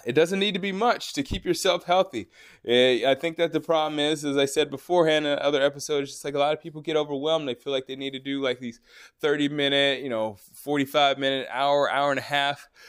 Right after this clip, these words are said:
crazy workouts where they blow themselves up, you know, but you don't really need to do that. A lot of times, all your body needs is just to kinda explore movement. <laughs> It just needs to explore what you're, uh, ou-, outside of the, the, what you're doing currently. So if you're sitting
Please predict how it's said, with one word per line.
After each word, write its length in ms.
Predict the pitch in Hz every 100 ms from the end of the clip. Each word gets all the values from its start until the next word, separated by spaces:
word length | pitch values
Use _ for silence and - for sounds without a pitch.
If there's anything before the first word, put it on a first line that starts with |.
| - _
crazy 460 | - 165 151 139
workouts 580 | 131 160 156 147 131 -
where 100 | 131
they 120 | 131
blow 320 | 127 127 151
themselves 560 | 156 135 - 151 147 139
up, 260 | 175 - 135
you 100 | 123
know, 180 | 135
but 120 | 147 135
you 60 |
don't 160 | 147 151
really 180 | 175 175
need 180 | 175
to 60 | 165
do 220 | 160 202
that. 260 | 170 127 117
A 60 |
lot 160 | 123 147
of 80 | 147
times, 340 | 156 151 151 - - _
all 160 | 143
your 100 | 165
body 320 | 165 156 165 151
needs 340 | 165 180 135
is 120 | 127
just 160 | 139 -
to 60 | 139
kinda 440 | 156 151 139 123
explore 920 | 139 139 - - 139 160 180 175 170 _ _ _ _ _ _ _ _ _ _ _ _ _ _ _
movement. 500 | 139 165 233 139 78 -
<laughs> 0 | 117 - 135
It 420 | 208 185 - 180 143
just 160 | 147
needs 200 | 160 156
to 60 | 156
explore 580 | 151 - 156 165 170 165 - - -
what 280 | 131 156 143
you're, 220 | 147 139
uh, 100 | 120
ou-, 360 | - 143 -
outside 380 | 151 147 170 151
of 80 | 139
the, 340 | 127 113 117
the, 160 | 123 123
what 240 | 120 139
you're 100 | 139
doing 380 | 131 143 151 143
currently. 480 | 139 151 135 117 104
So 160 | - 117
if 140 | 120
you're 80 | 135
sitting 500 | - 190 175 147